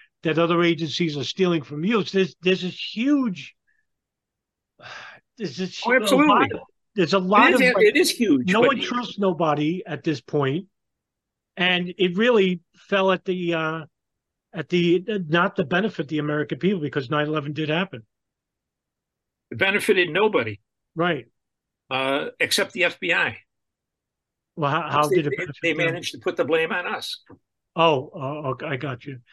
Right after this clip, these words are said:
Speaker 2: Yeah.
Speaker 1: But, uh, but, but you can understand, Mister Scheuer, that there would be some level of resentment regarding that there were two Al Qaeda operatives inside the United States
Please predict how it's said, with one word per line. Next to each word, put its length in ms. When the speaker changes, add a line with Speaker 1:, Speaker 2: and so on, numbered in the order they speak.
Speaker 2:
Yeah. 180
Speaker 1:
But, 120
uh, 40
but, 140
but 100
you 160
can 200
understand, 560
Mister 240
Scheuer, 540
that 180
there 160
would 180
be 380
some 260
level 380
of 160
resentment 580
regarding 540
that 220
there 100
were 120
two 240
Al 160
Qaeda 280
operatives 440
inside 380
the 60
United 260
States 340